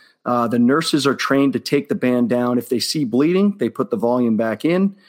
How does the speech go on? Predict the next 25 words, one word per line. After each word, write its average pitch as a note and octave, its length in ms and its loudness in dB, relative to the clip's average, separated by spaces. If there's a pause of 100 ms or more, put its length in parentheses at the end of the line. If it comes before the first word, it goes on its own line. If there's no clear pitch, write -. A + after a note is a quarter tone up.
(180)
and A#2 360 0
we A#2+ 80 2
let B2 180 2
it A#2 140 -2
sit B2+ 180 0
up E3+ 160 0
again A2 320 0
for A2+ 180 -2
another, A2 460 -2
you B2+ 100 0
know, G2+ 280 -4 (160)
whatever A#2+ 340 0
it A#2+ 80 2
is, A2 180 0
ten A#2 220 -2
to A2+ 80 0
fifteen A#2+ 420 0
minutes A#2 280 0
before A#2+ 300 -2
we A2 100 0
give A2+ 160 0
it G#2+ 60 0
another G#2+ 280 0
try. G2 380 -2 (480)
Um, A#2 400 2